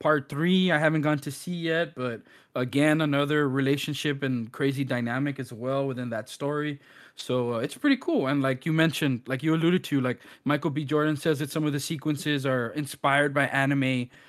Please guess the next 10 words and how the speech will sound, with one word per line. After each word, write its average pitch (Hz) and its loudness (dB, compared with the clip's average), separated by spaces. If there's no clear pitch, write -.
uh, 113 -2
shows 147 6
and 131 0
fights 147 2
and 139 -4
stuff 135 -4
like 127 -2
that. 123 -4
And 135 -2
actually, 190 4